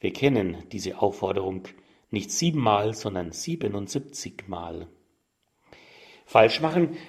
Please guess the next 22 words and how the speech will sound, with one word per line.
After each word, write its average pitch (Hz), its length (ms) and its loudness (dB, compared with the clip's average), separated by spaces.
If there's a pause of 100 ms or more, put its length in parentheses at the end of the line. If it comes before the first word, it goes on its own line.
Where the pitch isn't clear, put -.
(140)
kann 127 140 -4
man 131 180 -4
damit 123 360 -4
eigentlich 131 420 -6
nichts. - 580 -8 (220)
Im 143 160 -8
Gegenteil. 90 640 -8 (960)
Karl 104 240 -4
Heinrich 110 340 -4
Wackerl 117 300 2
hat 123 140 -4
einmal 110 220 -4
gesagt, 104 840 -6
wer 107 160 -2
seinen 104 340 -4
Nächsten 110 460 -8
verurteilt, 143 800 -6
kann 135 480 -6
irren. 92 460 -4 (640)
Wer 117 100 0
ihm 113 140 -4
verzeiht, - 800 -6